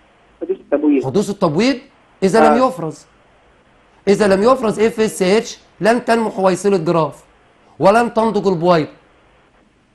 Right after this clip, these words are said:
Speaker 2: فخلاص مفيش
Speaker 1: آه.
Speaker 2: حويصلة عندي نايم-، نامية.
Speaker 1: آه.
Speaker 2: غيابه، غياب ال اف اس اتش او نقص كميته، لان حتى لو كمية من الست اللي بتبقى عندها مشاكل في ال-،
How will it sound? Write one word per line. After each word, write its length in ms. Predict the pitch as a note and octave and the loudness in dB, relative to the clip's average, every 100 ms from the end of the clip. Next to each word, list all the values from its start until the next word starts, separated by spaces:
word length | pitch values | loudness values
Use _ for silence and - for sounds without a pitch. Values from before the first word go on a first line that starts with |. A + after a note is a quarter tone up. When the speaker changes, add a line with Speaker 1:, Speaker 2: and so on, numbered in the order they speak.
| _ _ | _ _
Speaker 2:
فخلاص 440 | - E3+ B3 - | -4 -2 -2 -4
مفيش 160 | B2+ D3+ | -10 -6
Speaker 1:
آه. 40 | |
Speaker 2:
حويصلة 320 | D3 C#3 F3+ | -6 -6 -6
عندي 260 | D#3+ E3+ D3+ | -6 -6 -8
نايم-، 300 | D#3+ D3+ D3 | -8 -8 -10
نامية. 240 | B2+ D3 C#3 - _ _ _ _ _ _ _ _ _ - | -10 -10 -12 -18 _ _ _ _ _ _ _ _ _ -16
Speaker 1:
آه. 160 | C#3 C3+ | -10 -8
Speaker 2:
غيابه، 540 | B2+ D3+ G#3+ G3+ G#2 - _ G#2+ | -2 0 2 2 -2 -12 _ -8
غياب 340 | B2 F#3 G3+ | -2 0 0
ال 140 | D#3 | -4
اف 160 | E3 - | -8 -8
اس 160 | - B2 | -10 -10
اتش 260 | G#2 - _ - D3+ | -14 -18 _ -4 0
او 160 | D#3+ | 2
نقص 300 | G#3+ A#3+ - | 2 0 -6
كميته، 540 | F3+ E3+ E3+ G3+ G3 E2+ _ _ _ _ - | -4 -2 2 2 0 -6 _ _ _ _ -10
لان 140 | C3 | -8
حتى 300 | C3 F#3+ G3+ | -4 -4 0
لو 120 | F3 D#3 | 0 0
كمية 280 | D#3+ F#3 | 0 0
من 60 | E3+ | -2
الست 320 | D3 F#3 F#3 | -4 -6 -6
اللي 100 | D3+ | -8
بتبقى 220 | C#3+ E3 | -6 -6
عندها 180 | D3 D#3 | -4 -4
مشاكل 340 | D#3 D3+ F3 D#3+ | -4 -6 -8 -8
في 120 | C#3+ | -8
ال-، 320 | B2 A#2 G2+ | -6 -8 -8